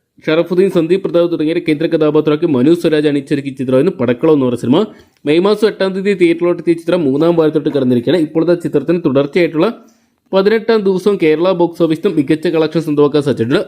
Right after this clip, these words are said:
അൻപത്തഞ്ച് ലക്ഷം രൂപയാണ് ചിത്രത്തിന് സ്വന്തമാക്കാൻ സാധിച്ചിരിക്കുന്നത്. എന്തൊക്കെയാണ് ചിത്രം വൻ വിജയത്തിലോട്ടാണ് മുന്നേറിക്കൊണ്ടിരിക്കുന്നത്. പതിനെട്ട് ദിവസത്തെ വേൾഡ് വൈഡ് കളക്ഷൻ റിപ്പോർട്ടുകൾ പുറത്തുവരുമ്പോൾ ചിത്രം പതിനഞ്ച് കോടി പിന്നിട്ടതായിട്ട് അറിയാൻ സാധിച്ചിട്ടുണ്ട്. അതോടൊപ്പം തന്നെ മെയ് മാസം ഒമ്പതാം തീയതി തിയേറ്ററിലോട്ട് എത്തിയ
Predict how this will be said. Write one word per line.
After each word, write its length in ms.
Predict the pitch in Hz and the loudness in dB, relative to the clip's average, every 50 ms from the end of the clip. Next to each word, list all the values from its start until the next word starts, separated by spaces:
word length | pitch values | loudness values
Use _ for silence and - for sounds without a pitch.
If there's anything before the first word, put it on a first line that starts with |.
| - 139 131 | -6 -4 -4
അൻപത്തഞ്ച് 500 | 135 147 151 180 185 - 180 185 175 180 175 | -4 -2 -2 -4 -4 -2 -2 0 0 0 0
ലക്ഷം 180 | 170 - 185 170 151 | -2 -2 -2 -2 0
രൂപയാണ് 300 | 147 156 151 151 175 170 - | 2 2 2 2 0 -2 -4
ചിത്രത്തിന് 360 | 139 127 139 127 156 170 170 170 | -4 -4 -2 -2 0 0 0 0
സ്വന്തമാക്കാൻ 440 | - 123 123 131 131 127 - 151 151 - | 0 0 2 2 2 2 2 0 0 0
സാധിച്ചിരിക്കുന്നത്. 520 | 135 120 113 - 127 117 - 113 131 185 208 208 - - - - _ _ - | 0 0 0 0 -2 -2 0 0 -2 -2 -2 -4 -8 -20 -20 -20 _ _ -4
എന്തൊക്കെയാണ് 340 | 156 170 170 196 208 214 - 185 | -2 -2 0 0 -2 -2 -4 -4
ചിത്രം 200 | 175 202 208 185 165 | -4 -4 -2 0 0
വൻ 100 | 160 175 185 175 | 0 0 0 0
വിജയത്തിലോട്ടാണ് 520 | 165 170 175 175 175 175 165 160 156 180 180 | 2 2 2 2 2 0 0 0 0 0 0
മുന്നേറിക്കൊണ്ടിരിക്കുന്നത്. 720 | 160 143 139 139 147 - - 151 139 131 123 135 165 190 - - - | 0 0 0 0 0 -2 -2 -2 0 0 0 0 0 0 0 0 -2
പതിനെട്ട് 300 | 135 127 143 156 151 151 185 | 0 0 0 0 -2 0 2
ദിവസത്തെ 280 | 180 175 175 175 180 175 151 | 2 2 2 2 2 2 2
വേൾഡ് 220 | 147 147 147 156 165 | 2 2 2 0 -2
വൈഡ് 140 | 165 170 156 165 | -2 -2 0 0
കളക്ഷൻ 280 | 151 147 151 - 170 160 | -2 -2 -4 -6 -6 -6
റിപ്പോർട്ടുകൾ 280 | 151 156 156 160 170 175 175 - | -4 -4 0 0 0 2 0 0
പുറത്തുവരുമ്പോൾ 380 | 151 - - 151 151 165 180 175 | -2 0 0 0 0 0 -2 -4
ചിത്രം 220 | 156 - 156 190 185 - | -4 -2 -2 -2 -2 -2
പതിനഞ്ച് 360 | 139 127 135 151 160 165 175 170 156 | -2 -2 0 -2 -2 -2 -2 -2 0
കോടി 160 | 160 160 185 - | 0 0 0 0
പിന്നിട്ടതായിട്ട് 500 | 151 143 139 143 151 160 151 160 160 190 185 | 0 0 0 0 0 0 0 0 0 0 0
അറിയാൻ 200 | 180 175 175 170 170 | 2 2 2 2 2
സാധിച്ചിട്ടുണ്ട്. 520 | 160 151 143 143 147 127 139 131 127 120 120 120 123 123 - _ _ _ _ _ _ _ _ _ _ - 135 139 | 0 0 0 0 -2 -2 0 0 2 2 2 0 0 -4 -8 _ _ _ _ _ _ _ _ _ _ -6 -4 0
അതോടൊപ്പം 340 | 151 196 233 240 226 226 226 | 2 4 4 4 2 0 0
തന്നെ 120 | 226 247 - - - _ _ _ - 165 | 0 -2 -2 -4 -10 _ _ _ 0 2
മെയ് 140 | 170 175 175 180 | 4 4 4 4
മാസം 200 | 190 202 190 202 190 170 | 2 0 0 0 0 2
ഒമ്പതാം 280 | 165 175 175 175 175 | 2 2 2 2 2
തീയതി 180 | 180 190 185 175 175 | -2 -6 -8 -4 -2
തിയേറ്ററിലോട്ട് 420 | 170 160 160 160 170 170 170 170 165 | -2 0 0 0 0 0 0 0 0
എത്തിയ 140 | 151 175 | 0 0